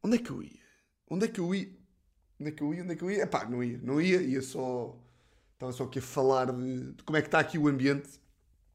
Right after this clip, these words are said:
Ahm, yeah, cheguei sábado de férias. Cheguei sábado a, a Lisboa. Pá, impressionante.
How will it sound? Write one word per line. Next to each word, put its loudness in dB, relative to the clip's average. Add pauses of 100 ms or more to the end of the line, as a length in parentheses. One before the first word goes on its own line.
(300)
Ahm, 0 (600)
yeah, 2
cheguei 4
sábado 4
de -12
férias. -2 (220)
Cheguei -12
sábado 0 (500)
a, -6
a -2
Lisboa. 0 (760)
Pá, -8
impressionante. -2